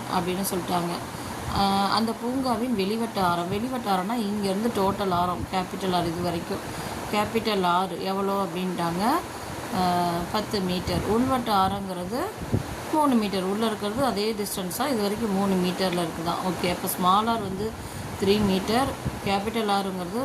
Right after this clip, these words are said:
பத்து மீட்டர். இப்போ என்ன கேட்குறாங்க, நடைபாதையின் பரப்பளவுனா, நடைபாதைனா இது மட்டும் கேட்குறாங்க, இந்த ஏரியா மட்டும் சொல்லுங்கன்னாங்க. இந்த ஏரியா மட்டும் சொல்லுங்க அப்படின்னா அதுக்கு நமக்கு வைடு தெரிஞ்சா போதுங்களா? ஆஹ்,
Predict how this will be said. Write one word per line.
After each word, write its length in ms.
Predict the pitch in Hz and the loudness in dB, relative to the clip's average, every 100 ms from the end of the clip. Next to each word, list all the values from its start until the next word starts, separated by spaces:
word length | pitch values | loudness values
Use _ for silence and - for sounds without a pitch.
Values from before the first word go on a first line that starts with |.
| 254 | -2
பத்து 260 | 190 165 190 | -4 -2 0
மீட்டர். 340 | 180 175 185 185 | 2 2 0 2
இப்போ 120 | 196 | 2
என்ன 140 | 202 | 2
கேட்குறாங்க, 440 | 226 208 190 190 180 | 0 -2 -2 0 0
நடைபாதையின் 640 | 180 208 226 247 247 247 226 | 0 -2 0 0 2 -2 0
பரப்பளவுனா, 600 | 185 185 180 175 190 269 330 - - - - | -2 -2 -2 0 2 2 2 -2 -4 -4 0
நடைபாதைனா 560 | 220 247 247 214 208 254 | 2 2 0 0 0 -2
இது 180 | 202 240 | 0 2
மட்டும் 360 | 240 226 233 | 2 2 0
கேட்குறாங்க, 340 | 202 - 170 180 | 0 0 0 2
இந்த 180 | 190 190 196 | 4 6 6
ஏரியா 220 | 196 202 185 | 4 2 2
மட்டும் 280 | 175 233 226 | 0 0 0
சொல்லுங்கன்னாங்க. 640 | 185 170 175 170 170 160 170 - - - 208 | 2 2 2 2 2 0 -2 -6 -8 -4 4
இந்த 140 | 233 247 247 | 6 6 4
ஏரியா 180 | 262 262 | 2 0
மட்டும் 320 | 247 254 233 | 0 -2 -2
சொல்லுங்க 300 | 196 208 214 | 0 0 0
அப்படின்னா 460 | 196 170 156 160 190 233 247 - - - - | 0 0 0 2 4 4 2 -4 -12 -8 -4
அதுக்கு 360 | 202 226 - 226 | -2 0 2 2
நமக்கு 280 | 226 220 214 | 2 0 -2
வைடு 320 | 196 190 214 233 | 0 0 0 -2
தெரிஞ்சா 280 | 226 208 220 | -4 -4 -6
போதுங்களா? 480 | 208 208 202 202 208 - - - - - - - - - - - - - 320 - - - - - - - - - | -4 -4 -2 0 0 -2 -6 -10 -10 -10 -8 -8 -8 -6 -6 -6 -8 -6 -6 -6 -6 -4 -4 -2 -4 -4 -4 -2
ஆஹ், 840 | 202 196 190 190 196 190 190 196 | 2 2 2 2 2 0 0 0